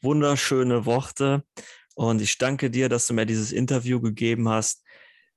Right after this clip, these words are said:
Das war's heute von Way of Solution. Ich danke dir, dass du dir die Zeit genommen hast, hereinzuhören in diese Podcast-Folge.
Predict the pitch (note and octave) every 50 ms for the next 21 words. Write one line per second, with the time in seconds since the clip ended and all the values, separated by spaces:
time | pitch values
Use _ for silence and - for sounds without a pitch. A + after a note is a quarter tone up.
0 | _ - - A#2+ C3 C3+ - C#3+ A#2+ A#2+ A#2+ A#2 - - B2+ B2+ C3+ C#3 - D3
1 | C#3 B2+ - - B2 A2+ A2+ A2+ A2+ A2+ G#2+ G#2+ A2+ A#2 B2+ C#3+ D3 C#3+ - -
2 | - C#3 B2 A2+ A2 A2+ B2 C3 - - C3+ C3+ C3+ C3+ F2+ - G#2 A#2 A#2+ -
3 | - - - A2+ A#2 C3+ C3 - A#2+ B2 A#2+ A2+ A#2 A2 - - B2 A#2 A#2 G#2+
4 | G#2 - - - A#2 A#2 - - - A#2 A2+ A2 A2+ A2 A2 A2 A2 G#2+ G#2+ -
5 | - - - - - - - - - A#2 G#2+ G#2 G#2+ A2+ B2+ B2+ - - C3+ A#2+
6 | A#2 B2 A#2+ A#2+ A#2 A2+ A2+ A2+ G#2 A#2 A#2+ A2+ - B2+ C3 - - - B2+ A#2+
7 | A#2 A2+ - - - - A2+ A2 A2 A2 G#2 A2+ A2+ A2 G#2+